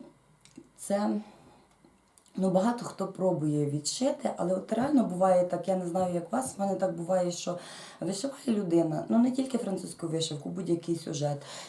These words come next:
І отак спостерігаєш якийсь час, так, за вишивкою цієї людини, і розумієш, що, ну, це сюжет не цієї людини. Е, ну, якби, в мене не асоціюється цей сюжет з цією людиною.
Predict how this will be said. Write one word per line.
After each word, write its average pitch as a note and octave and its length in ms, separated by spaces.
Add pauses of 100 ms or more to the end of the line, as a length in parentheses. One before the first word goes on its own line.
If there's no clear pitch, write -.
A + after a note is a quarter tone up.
(140)
І F3+ 140
отак - 280
спостерігаєш B3+ 640
якийсь B3 360
час, E3+ 380
так, - 220
за D#3 600 (160)
вишивкою D#3 640
цієї D3+ 180
людини, D3 380 (300)
і G3 60
розумієш, F#3+ 560
що, - 240
ну, A3 180
це D4+ 100
сюжет A3 360 (180)
не A#3+ 260
цієї D#3 540
людини. C#3 580 (400)
Е, D#3 200 (240)
ну, G#3 140
якби, G3 460 (640)
в F#3+ 140
мене C4+ 300
не A3 140
асоціюється F#3 640
цей F3 220
сюжет G#3 320
з - 40
цією E3 440
людиною. C#3 540